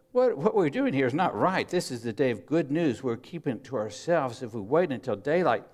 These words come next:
punishment will overtake us. Let's go at once and report this to the royal palace." So they went and called out to the city gatekeepers and told them, "We went to the Aramean camp, and no one was there, not a sound of anyone, only tethered horses and donkeys, and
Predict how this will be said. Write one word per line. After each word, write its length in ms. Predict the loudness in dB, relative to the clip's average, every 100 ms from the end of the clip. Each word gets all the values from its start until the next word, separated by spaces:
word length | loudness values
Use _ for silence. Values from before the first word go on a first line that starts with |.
| _ _
punishment 500 | -2 0 -2 -6 -8
will 160 | 0 4
overtake 580 | 4 2 -4 -4 -2 -2
us. 180 | -4 -6 _ _ -6
Let's 180 | -6 0
go 180 | 2
at 100 | 2
once 340 | 2 0 0 -4
and 100 | -10
report 380 | -10 -6 -6 -6
this 200 | -12 -12
to 140 | -14
the 80 | -10
royal 300 | -6 -6 -6
palace." 640 | -12 -16 -12 -12 -12 -18 _ _ _ _ _ _
So 140 | -2 0
they 60 |
went 280 | 4 2 2
and 120 | -4
called 400 | -4 2 4 6
out 260 | 6 4 0
to 120 | -6
the 140 | -4
city 420 | -4 -2 -2 -4 -10 -4
gatekeepers 680 | 0 0 -2 -10 -8 -8 -8
and 120 | -10
told 240 | 0 2 2
them, 180 | 0 -4 -18 -20 _ 0
"We 100 | 2
went 240 | 4 2
to 100 | 2
the 120 | 4
Aramean 460 | 4 4 2 0 -2
camp, 400 | -4 -2 0 0
and 140 | -4 -6 -8
no 160 | 0 2
one 140 | 4
was 140 | 2 0
there, 280 | 2 4 4
not 200 | 2 0
a 40 |
sound 360 | -4 -4 -2 -2
of 100 | 0
anyone, 600 | 0 -2 -4 -6 -6 -6
only 280 | -2 -2 -2
tethered 420 | -4 -4 -2 -4
horses 480 | -4 -6 -6 -10 -14
and 120 | -12
donkeys, 580 | -4 0 0 -4 -10 -8
and 200 | -8 -10